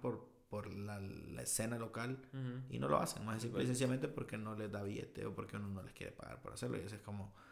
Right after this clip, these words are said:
Speaker 1: ¿cómo no sabe-, cómo sabes que no te va a dar billete si no lo probas? ¿Sabes?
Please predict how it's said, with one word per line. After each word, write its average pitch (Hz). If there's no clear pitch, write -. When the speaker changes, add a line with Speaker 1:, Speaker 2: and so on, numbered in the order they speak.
Speaker 1:
¿cómo 139
no 139
sabe-, 139
cómo 156
sabes 160
que 156
no 151
te 151
va 151
a -
dar 156
billete 156
si -
no 117
lo 120
probas? 131
¿Sabes? 123